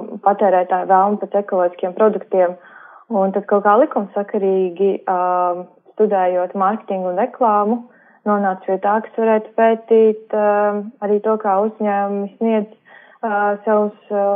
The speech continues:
apgalvojumus par produktu ietekmi uz vidi, ā, gan labā,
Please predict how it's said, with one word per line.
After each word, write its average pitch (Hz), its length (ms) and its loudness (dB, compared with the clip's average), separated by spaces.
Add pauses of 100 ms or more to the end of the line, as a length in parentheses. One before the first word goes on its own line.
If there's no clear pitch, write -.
(100)
apgalvojumus 190 680 0
par 190 200 -4
produktu 208 480 0
ietekmi 190 420 -6
uz 185 220 -4
vidi, 208 500 2 (380)
ā, 196 200 -2 (140)
gan 190 180 -2
labā, 190 320 4